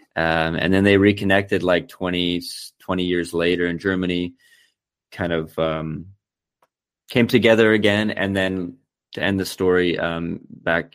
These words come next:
in last September, when the U S pulled out of Afghanistan, the, um,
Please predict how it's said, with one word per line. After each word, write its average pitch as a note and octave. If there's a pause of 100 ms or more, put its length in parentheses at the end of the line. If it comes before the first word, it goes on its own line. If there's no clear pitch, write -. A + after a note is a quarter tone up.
(120)
in E2+
last F2
September, F2+
when D#2+
the E2
U E2+
S D#2+
pulled E2
out D#2+
of D#2+
Afghanistan, E2 (480)
the, E2
um, D#2